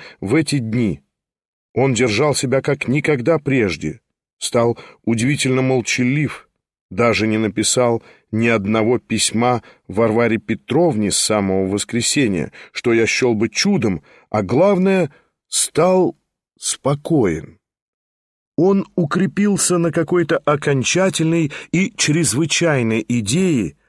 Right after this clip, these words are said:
придававшей ему спокойствие. Это было видно. Он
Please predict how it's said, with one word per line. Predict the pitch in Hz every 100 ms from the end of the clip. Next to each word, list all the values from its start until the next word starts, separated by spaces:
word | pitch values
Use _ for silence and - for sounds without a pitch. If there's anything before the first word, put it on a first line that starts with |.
| _
придававшей | 117 123 120 127 - - 117
ему | 117
спокойствие. | 123 - 135 - 127 101 - - 80 69 - _ _
Это | 123 120
было | 110 143 156
видно. | 143 120 87 73 - _ _ _ _ _ _ _
Он | 147 196 190 -